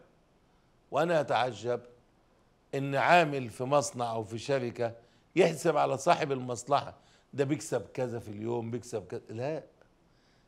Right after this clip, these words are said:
أنت لست من أهل القناعة لأنك تنظر في أموال الناس. صحيح، أوصي أصحاب الأموال بأن يعط-، يعطوا للعمال حقوقهم، وهذه أيضا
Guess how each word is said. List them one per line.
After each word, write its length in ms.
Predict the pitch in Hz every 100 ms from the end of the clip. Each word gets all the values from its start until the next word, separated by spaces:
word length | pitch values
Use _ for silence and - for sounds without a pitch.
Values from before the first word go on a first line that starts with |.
| _ -
أنت 240 | 208 160
لست 340 | 233 285 - 247
من 200 | 226 233
أهل 220 | 214 190
القناعة 640 | 170 - 151 131 101 78 - _ _ _ -
لأنك 400 | 127 156 160 160
تنظر 480 | 147 151 151 123 131
في 280 | - 127 120
أموال 380 | 117 123 113
الناس. 520 | 107 104 98 90 - - _ _ - _
صحيح، 640 | - 117 151 226 196 - -
أوصي 280 | 196 202 185
أصحاب 560 | 160 - - 175 156
الأموال 760 | 139 131 117 123 120 147 185 226 - - _ -
بأن 320 | 139 139 135
يعط-، 380 | 143 165 139 107
يعطوا 380 | 160 160 135 120
للعمال 680 | 113 113 107 120 135 190 247 -
حقوقهم، 680 | 165 151 131 127 101 92 90 - _ _ _ _ _ _ _ _ _ _ 110
وهذه 340 | 131 147 151
أيضا 260 | 175 160